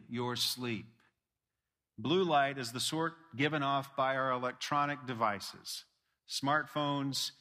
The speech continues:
computers, televisions. These blue lights suppress melatonin even more than regular lights, and that makes them really bad for our sleep.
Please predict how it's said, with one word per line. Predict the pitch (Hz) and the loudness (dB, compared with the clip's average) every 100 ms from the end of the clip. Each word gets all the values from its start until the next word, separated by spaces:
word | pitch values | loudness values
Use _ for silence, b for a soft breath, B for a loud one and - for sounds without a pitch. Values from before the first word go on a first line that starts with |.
| _ _ | _ _
computers, | 107 - 151 147 143 139 131 - - _ - | -8 0 2 2 0 0 -2 -6 -12 _ -2
televisions. | 139 139 127 127 117 117 117 113 - b b b b | -2 0 -2 -2 -2 -4 -4 -8 -12 b b b b
These | 139 127 | -2 -2
blue | 110 127 170 185 | -2 0 2 4
lights | 147 123 117 - | 4 2 0 -4
suppress | - 127 - 151 143 - | -4 -4 -2 0 0 -2
melatonin | 135 143 135 139 135 131 127 135 | -2 -2 -2 -2 -2 -2 -4 -2
even | 165 165 170 | 0 0 2
more | 156 156 175 139 120 | 2 0 0 0 0
than | 120 117 | 0 -2
regular | 127 135 131 107 95 | 0 0 -2 -2 -4
lights, | 82 76 - - - _ _ _ _ _ _ _ _ _ 117 | -6 -10 -12 -10 -10 _ _ _ _ _ _ _ _ _ -6
and | 107 | -2
that | 135 135 | -2 -2
makes | 131 127 - | -6 -6 -6
them | 120 113 98 101 | -4 -4 -4 -4
really | 123 175 110 95 | 0 0 0 -4
bad | 90 78 76 - _ _ _ | -6 -6 -10 -18 _ _ _
for | 90 | -8
our | 78 - | -6 -6
sleep. | - - | -8 -10